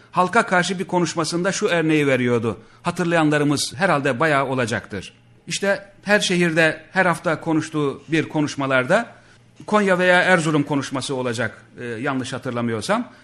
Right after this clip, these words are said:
verdiği örneği hiç unutmuyorum. "Bir hafta ekmek varsa onu almak için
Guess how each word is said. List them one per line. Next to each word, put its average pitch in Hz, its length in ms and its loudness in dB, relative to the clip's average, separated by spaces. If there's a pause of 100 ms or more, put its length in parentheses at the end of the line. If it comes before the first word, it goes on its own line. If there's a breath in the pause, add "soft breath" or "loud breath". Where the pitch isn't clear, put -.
verdiği 185 320 0
örneği 180 380 0
hiç 175 200 -6
unutmuyorum. 135 540 -2 (500 soft breath)
"Bir 233 120 0
hafta 220 280 2
ekmek 202 400 -2
varsa 156 420 2 (260)
onu 208 200 0
almak 190 360 0
için 208 320 -2